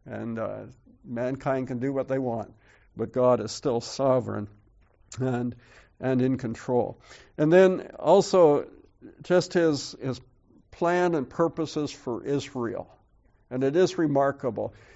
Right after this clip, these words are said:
Uh, the story, uh, you know, these illustrations, you hear them. You know what is, Mike would know this, and Don and others that preach, they, sometimes a preacher says something, "I heard this," and, uh, they sort of don't know if it was true or not, but they, they give it as an illustration. And then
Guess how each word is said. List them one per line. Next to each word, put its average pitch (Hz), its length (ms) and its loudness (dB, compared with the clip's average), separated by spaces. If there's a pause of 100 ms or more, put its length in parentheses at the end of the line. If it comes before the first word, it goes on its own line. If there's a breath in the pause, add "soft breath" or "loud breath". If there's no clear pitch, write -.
(160 loud breath)
Uh, 117 280 -2
the 135 160 -12
story, 165 420 6
uh, 92 240 -4 (180)
you 135 160 -6
know, 127 80 0
these 135 200 -2
illustrations, 139 760 -2
you 123 100 -6
hear 147 200 -2
them. 127 200 -6 (300 loud breath)
You 147 60 -6
know 170 100 0
what 196 140 4
is, - 240 -4 (500)
Mike 147 360 -2
would 127 120 -4
know 120 200 -2
this, 123 300 -4
and 101 200 -10 (160)
Don 127 300 0
and 113 100 -6
others 120 300 -4
that - 180 -16
preach, - 380 -8
they, 113 180 -10 (240)
sometimes 151 360 -2
a 127 40 -6
preacher 143 400 -6
says 139 320 -4
something, 127 320 -4
"I 123 120 -2
heard 123 360 -4
this," 113 420 -6 (480 soft breath)
and, 127 280 -2
uh, 120 240 0 (180)
they 131 120 -6
sort 160 260 2
of 123 80 -2
don't 135 180 -2
know 135 160 0
if 110 80 -6
it 120 60 -6
was 107 160 -8
true 156 200 -4
or 127 120 0
not, 120 280 -4
but 123 120 -8
they, 117 160 -6
they 117 220 -10
give 143 180 -2
it 131 60 0
as 117 180 -4
an 127 60 -4
illustration. 123 680 -4
And 131 140 -4
then 165 200 -2